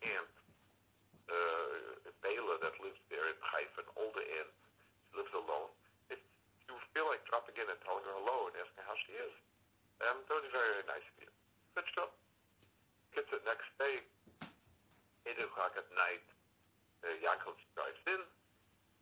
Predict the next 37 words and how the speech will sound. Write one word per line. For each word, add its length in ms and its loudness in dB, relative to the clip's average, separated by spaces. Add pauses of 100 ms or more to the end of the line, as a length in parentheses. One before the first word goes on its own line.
(100)
and 200 -2
the 40 -10
guy 180 2
says, 180 -6
"No, 120 4
Yaakov." 480 2
He 160 -20
says, 100 -6
"Well, 240 2 (300)
I 80 2
have 180 2
some 160 -8
good 220 -2
news 240 -4
for 80 -12
you. 160 -4 (320)
Baruch 240 4
Hashem, 400 0
your 160 0
aunt 240 0
Bela 240 0
is 80 -16
doing 200 -10
well." 280 2 (560)
He 120 -8
says, 60 -14 (140)
"No, 240 0 (400)
and, 160 -2
and, 200 -2 (120)
and 60 -2 (100)
what's 160 0 (160)
the 60 -8 (100)
shipment?" 320 -10 (640)
"Oh," 160 2
he 160 0
says, 160 -4
"the 80 -8